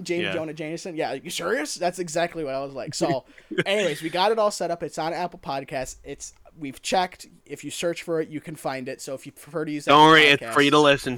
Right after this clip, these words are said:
Speaker 2: to.
Speaker 1: it's free. We're not charging anybody. We will never charge anybody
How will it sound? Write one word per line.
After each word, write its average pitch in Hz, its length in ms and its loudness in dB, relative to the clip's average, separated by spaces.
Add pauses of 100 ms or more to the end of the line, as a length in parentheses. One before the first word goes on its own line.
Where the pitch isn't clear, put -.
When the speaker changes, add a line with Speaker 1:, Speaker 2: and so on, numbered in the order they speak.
Speaker 2:
to. 117 300 -2 (120)
Speaker 1:
it's 131 220 -10
free. 147 400 -8
We're 466 180 4
not 523 300 4
charging 190 460 0
anybody. 175 500 -2 (600)
We 147 120 -6
will 147 160 -6
never 170 300 2
charge 175 360 -2
anybody 160 360 -6